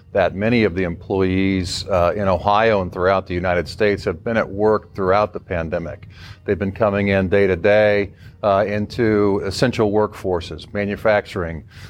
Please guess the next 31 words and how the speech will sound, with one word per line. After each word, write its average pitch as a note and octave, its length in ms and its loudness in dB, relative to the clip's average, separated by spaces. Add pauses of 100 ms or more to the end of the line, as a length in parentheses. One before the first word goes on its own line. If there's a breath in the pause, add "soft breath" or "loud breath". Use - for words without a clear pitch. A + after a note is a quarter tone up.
(140 loud breath)
um, F2 320 2
healthcare, F2+ 840 0
but, F#2 240 -2
uh, F2+ 500 0
nursing A#2 420 0
homes. E2 400 -2 (220 loud breath)
So - 100 -8
people C#3 340 2
have A#2+ 200 4
been B2 140 2
going A#2 240 2
to A2+ 60 -2
work. A#2 420 0 (200)
What B2 200 -2
we're B2+ 120 0
looking C3 320 0
at G#2 140 4
now G#2+ 380 2
is G2 100 -2
the, G2+ 160 -2
is G2 280 -2
the, F#2 380 0 (320 loud breath)
uh, G2 140 2
people B2+ 260 0
who G#2 140 0
could C3+ 300 0
work G#2+ 340 0
remotely G2+ 480 0
during G2 340 0
the F2+ 80 -2
pandemic F#2 760 0